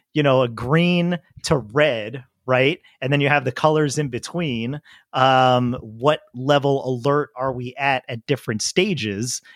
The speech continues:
And then what is your threshold at which point you say this relationship's over? So, you know, you have a, you have a cheating terror alert scale, color coded, of course. Um, where, what is the threshold?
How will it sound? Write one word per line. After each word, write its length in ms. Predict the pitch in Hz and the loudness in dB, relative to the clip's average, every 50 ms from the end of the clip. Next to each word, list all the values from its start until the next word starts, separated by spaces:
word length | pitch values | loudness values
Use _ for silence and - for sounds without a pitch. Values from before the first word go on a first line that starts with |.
| _ _ - | _ _ -2
And 160 | 156 143 139 | 0 4 4
then 200 | 143 131 127 120 | 4 4 2 2
what 200 | 123 156 180 202 | 2 2 4 4
is 120 | 208 160 - | 2 2 2
your 120 | 170 151 | 2 0
threshold 580 | - - 180 170 170 - - 156 135 131 113 123 | 2 2 2 2 2 4 2 2 2 4 2 2
at 140 | 123 - | 0 2
which 240 | 131 131 120 - _ | 0 -2 -2 -2 _
point 340 | - 151 151 147 127 110 - - | -2 0 2 2 0 -2 -6 -4
you 140 | 127 123 117 | -2 -2 -2
say 340 | - - 135 120 117 113 | 0 2 2 2 2 2
this 200 | 113 135 127 - | 2 0 -2 -2
relationship's 580 | 131 120 131 123 - - 113 - - 110 95 - | -2 0 0 0 0 -2 -4 -4 -4 -4 -4 0
over? 280 | 120 135 135 - - _ - _ - - - - _ _ | 0 0 0 -2 -6 _ -20 _ -20 -20 -20 -20 _ _
So, 160 | - - 147 | -2 0 2
you 140 | 139 143 151 | 4 4 4
know, 140 | 135 120 113 | 4 4 2
you 100 | 120 131 | 4 2
have 80 | 123 | 2
a, 120 | 113 123 131 | 0 0 2
you 60 | 135 | 2
have 60 | 135 117 | 2 2
a 60 | 107 | 0
cheating 640 | - - - 165 160 160 160 156 156 151 147 139 _ _ _ _ _ _ - | -4 -2 -2 0 2 2 4 4 2 2 -2 -4 _ _ _ _ _ _ -8
terror 360 | - - 156 147 147 143 135 - | 0 2 2 4 4 2 2 2
alert 400 | 131 127 127 120 135 135 139 117 | 2 0 2 2 2 2 2 0
scale, 500 | - - - - 139 131 123 120 120 123 | -2 -6 0 2 4 4 6 6 4 2
color 320 | 123 - - 143 131 143 139 | 2 0 0 0 2 2 0
coded, 360 | - - 135 123 113 107 107 | 0 0 0 2 2 0 -4
of 100 | 101 - | -6 -6
course. 420 | - 113 107 117 131 - 117 - _ _ _ _ _ _ _ - | -4 -4 -2 -2 -4 -4 -6 -10 _ _ _ _ _ _ _ -6
Um, 560 | 120 117 117 117 117 113 113 107 110 110 107 - _ _ _ _ _ _ _ _ _ _ _ _ _ | -2 0 2 2 2 2 2 0 -2 -4 -4 -8 _ _ _ _ _ _ _ _ _ _ _ _ _
where, 600 | 110 110 113 113 117 143 151 156 151 151 - 151 | -16 -14 -12 -2 2 4 4 4 2 0 -4 -6
what 320 | 127 120 120 131 151 156 156 | -10 -6 0 0 2 2 2
is 120 | 135 107 | -2 -2
the 100 | 117 123 | -4 -6
threshold? 640 | - 127 139 135 135 - - 151 139 131 131 123 127 | -4 0 0 2 2 2 0 0 0 0 0 -2 -6